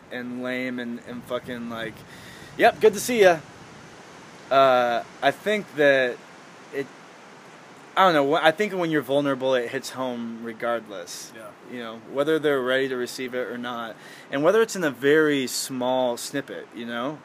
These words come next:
Speaker 1: Whether it's just like, "Yeah, I'm, I'm, I'm not having a great day."
Speaker 2: Oh, man, I, that, that just reminded me of this moment. Shortly before I moved to Asheville, actually, I was staying in Charlotte, and I was in, like, a really dark spot.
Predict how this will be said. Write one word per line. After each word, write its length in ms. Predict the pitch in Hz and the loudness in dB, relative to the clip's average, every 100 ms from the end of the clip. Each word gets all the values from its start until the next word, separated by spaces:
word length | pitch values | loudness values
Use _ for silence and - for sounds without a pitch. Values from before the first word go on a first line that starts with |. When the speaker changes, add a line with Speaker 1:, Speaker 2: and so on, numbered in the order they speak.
| - - | -18 -8
Speaker 1:
Whether 160 | 127 | -6
it's 100 | 127 | -6
just 320 | 143 131 139 | -10 -10 -4
like, 160 | 147 127 - - - - - - | -2 -2 -6 -20 -20 -20 -20 -2
"Yeah, 260 | 156 185 | 2 4
I'm, 220 | 165 180 - | 2 -4 -8
I'm, 280 | 156 156 - | -8 -8 -4
I'm 220 | 143 165 | -4 -2
not 200 | 160 180 | -4 0
having 200 | 135 120 | 0 -2
a 60 | 117 | -6
great 260 | 120 117 | -6 -6
day." 320 | - 120 117 113 - - - - - - - - - - - - - - - | -4 -4 -4 -10 -20 -20 -20 -20 -20 -20 -20 -20 -20 -20 -20 -20 -20 -20 -16
Speaker 2:
Oh, 120 | 120 | -14
man, 220 | 117 123 | -12 -10
I, 160 | 123 127 131 - | -8 -8 -12 -12
that, 200 | 131 131 | -12 -10
that 260 | 131 135 131 | -8 -8 -8
just 300 | 135 - - - - | -12 -14 -18 -20 -16
reminded 360 | 131 131 131 | -8 -6 -6
me 100 | 131 | -8
of 100 | 127 | -10
this 280 | 123 117 - - - | -10 -12 -16 -20 -20
moment. 500 | 127 123 123 127 123 - | -18 -10 -10 -10 -12 -16
Shortly 320 | - 151 156 | -12 -8 -6
before 300 | 151 127 - | -8 -10 -4
I 60 | 139 | -2
moved 160 | 131 123 | -2 -6
to 80 | |
Asheville, 420 | 110 135 - 120 120 | -6 -6 -6 -8 -8
actually, 300 | 117 120 117 | -10 -10 -8
I 100 | 120 | -8
was 100 | 113 | -10
staying 500 | - - - 135 135 | -16 -12 -6 -4 -6
in 60 | |
Charlotte, 520 | 113 123 120 120 120 123 | -6 -4 -2 -2 -4 -8
and 80 | |
I 100 | 127 | -8
was 120 | 131 123 | -8 -8
in, 100 | 123 | -10
like, 160 | 120 | -10
a 60 | 113 | -10
really 280 | 117 131 120 | -10 -10 -10
dark 280 | 113 107 - | -10 -10 -12
spot. 380 | - 98 98 | -12 -10 -10